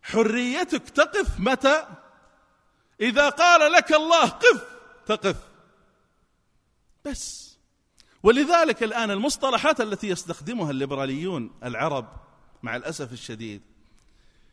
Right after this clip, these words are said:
يعني، فيها زخرف من القول يخادعون به خاصة النساء.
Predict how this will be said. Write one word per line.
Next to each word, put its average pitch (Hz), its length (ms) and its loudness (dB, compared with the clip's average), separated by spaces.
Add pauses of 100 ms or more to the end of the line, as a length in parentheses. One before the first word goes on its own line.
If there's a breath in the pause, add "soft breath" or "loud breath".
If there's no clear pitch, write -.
(340)
يعني، 147 240 -6
فيها 226 280 -2
زخرف 208 520 -4
من 165 160 -2
القول 165 580 -4 (240)
يخادعون 196 680 -4
به 196 200 -6
خاصة 208 460 -10
النساء. 143 520 -8